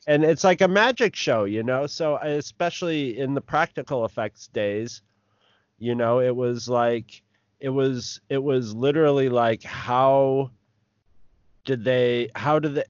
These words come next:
you know, it's almost like a, a movie serial. How do they get themselves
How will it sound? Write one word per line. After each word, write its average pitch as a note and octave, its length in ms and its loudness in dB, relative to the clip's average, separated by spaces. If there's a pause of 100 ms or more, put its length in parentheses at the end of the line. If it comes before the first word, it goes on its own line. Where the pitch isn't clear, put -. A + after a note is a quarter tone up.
you D3 220 0
know, C#3 200 2
it's C#3+ 180 -2
almost D#3+ 280 -2
like D#3 160 -2
a, B2+ 680 -2
a D#3+ 40 -12
movie D3 400 0
serial. G#2+ 500 0
How A#2 160 -2
do C3+ 100 -2
they C3+ 160 0
get B2+ 280 -2
themselves B2+ 1040 -2